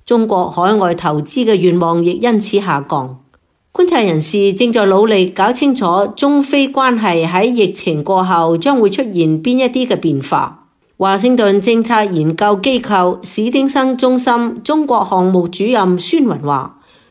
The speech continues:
中國經濟受到二零一九新冠病毒疫情嘅重創，呢個絕對會削弱中國資助或按照過去嘅速度繼續支持非洲等發展國家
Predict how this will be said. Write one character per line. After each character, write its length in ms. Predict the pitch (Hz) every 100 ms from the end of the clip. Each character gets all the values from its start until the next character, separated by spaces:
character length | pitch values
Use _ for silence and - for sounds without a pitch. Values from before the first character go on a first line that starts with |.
| -
中 160 | 220
國 100 | 220
經 220 | 202 226 214
濟 280 | 196 190
受 160 | 185 175
到 120 | 175
二 60 | 196
零 420 | 175 180 170 147
一 140 | 220
九 360 | 226 165 156 202
新 380 | 208 262 254 254
冠 260 | 254 226
病 260 | 185 175 170
毒 160 | 180 175
疫 220 | 185 175
情 240 | - 151
嘅 100 | 160
重 240 | 175 160 160
創， 360 | 180 151 151 - - - - _ -
呢 140 | 381
個 100 | 359
絕 240 | 269 233 208
對 160 | 220
會 260 | 214 208 208
削 180 | 202 214
弱 160 | 196 180
中 300 | 170 285 262
國 160 | 220
資 280 | 185 262 254
助 80 | 233 175 170
或 220 | 175 165 165 202
按 140 | 196 190
照 180 | 202
過 320 | 185 190 190 190
去 60 | 190
嘅 160 | 185 185
速 140 | 269
度 440 | 254 185 160 156 160
繼 100 | 214
續 260 | 196 180
支 260 | - 262 254
持 260 | - 156
非 240 | 143 262 254
洲 200 | 254 226
等 260 | 180 180
發 180 | 214 196
展 360 | 180 - 175 208
國 240 | 196 170
家 340 | - 190 185